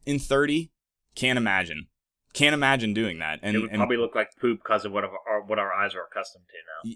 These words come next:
Speaker 1: Y-, well, yeah, and also just how fast it moves. Like, it
Speaker 2: Yeah.
Speaker 1: needs to move fast and refresh fast, and, like,
Speaker 2: Mm-hmm.
Speaker 1: it's,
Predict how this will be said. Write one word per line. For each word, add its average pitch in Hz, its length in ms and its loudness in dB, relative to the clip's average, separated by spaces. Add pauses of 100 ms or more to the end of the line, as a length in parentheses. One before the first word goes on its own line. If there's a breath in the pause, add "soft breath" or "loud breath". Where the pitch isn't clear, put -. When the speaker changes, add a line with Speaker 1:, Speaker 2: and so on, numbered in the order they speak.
(140)
Speaker 1:
Y-, 131 80 -4
well, 147 140 8
yeah, 135 220 8
and 117 200 4
also 123 300 6
just 107 240 0
how 113 160 2
fast 107 460 0
it 85 100 -6
moves. 90 420 -6
Like, 92 200 0
it 104 80 0
Speaker 2:
Yeah. 104 100 -2
Speaker 1:
needs 107 280 0
to 101 100 -4
move 98 340 -2
fast 95 460 -2
and 90 180 -10
refresh 92 580 -2
fast, 82 440 -6
and, 90 160 -12
like, 90 180 -6
Speaker 2:
Mm-hmm. 87 120 -8
Speaker 1:
it's, 101 260 -6